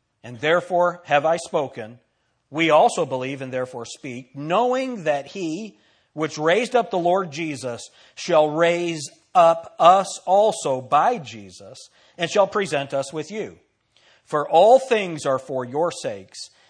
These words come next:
that the abundant grace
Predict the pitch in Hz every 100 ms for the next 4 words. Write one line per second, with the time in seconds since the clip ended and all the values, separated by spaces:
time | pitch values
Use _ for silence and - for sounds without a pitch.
0 | _ 135 151 160 131 143 143 131 127 120
1 | 110 170 233 247 240 247 240 143 120 143
2 | 160 185 185 165 - -